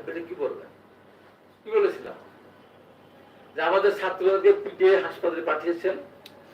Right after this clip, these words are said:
পুলিশকে পরিষ্কার করে বলতে চাই,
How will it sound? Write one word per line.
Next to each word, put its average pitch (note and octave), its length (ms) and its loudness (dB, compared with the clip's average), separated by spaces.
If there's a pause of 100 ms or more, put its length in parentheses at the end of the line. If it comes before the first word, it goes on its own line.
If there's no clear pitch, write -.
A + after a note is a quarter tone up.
(580)
পুলিশকে - 400 2
পরিষ্কার - 540 2
করে G3 140 8
বলতে E3 360 -6
চাই, C#3 380 2